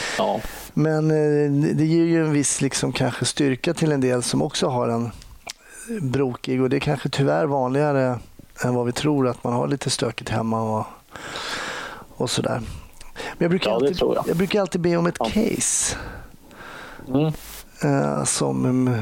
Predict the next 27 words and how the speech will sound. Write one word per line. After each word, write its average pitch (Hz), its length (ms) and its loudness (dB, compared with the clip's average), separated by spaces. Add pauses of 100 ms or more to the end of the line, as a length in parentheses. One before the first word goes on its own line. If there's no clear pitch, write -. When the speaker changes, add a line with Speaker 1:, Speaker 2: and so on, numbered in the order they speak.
Speaker 2:
min 127 160 2
gäst 123 280 0
har 139 80 0
varit 127 200 0
med 123 220 0
om. 131 140 -2
Vad, 139 340 0
vad 139 180 0
har 143 120 2
du 160 180 2
där, 175 160 2
Tommy? 123 340 0
Har, 131 560 0
har 143 160 2
du 160 60 2
varit 156 180 -2
med 180 160 4
om 202 80 2
någonting 143 340 2
i 120 60 0
Katrineholm? 117 680 0
Jag 139 100 2
antar 143 260 0
att 151 80 -2
du 156 60 0
har 151 160 0
det. 107 140 0